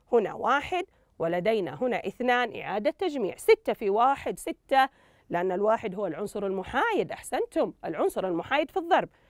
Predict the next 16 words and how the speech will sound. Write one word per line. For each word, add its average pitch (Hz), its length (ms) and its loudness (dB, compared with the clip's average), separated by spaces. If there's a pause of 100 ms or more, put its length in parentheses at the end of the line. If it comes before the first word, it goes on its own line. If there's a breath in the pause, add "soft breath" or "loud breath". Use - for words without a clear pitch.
(520 soft breath)
آه، 240 500 6
ستة 392 360 2
زائد 277 360 0
اثنان 269 460 0
سيكون 226 460 -2
الناتج 196 380 0
ثمانية، 214 640 0 (320 soft breath)
إذن 226 280 2 (100)
أصبح 214 460 -4
الناتج 214 460 -2
كما 220 260 -2
نلاحظ 180 480 0
هنا 208 280 0 (420 soft breath)
ثمانية 196 480 0 (140)
آلاف 214 480 0
ومائة. 214 920 0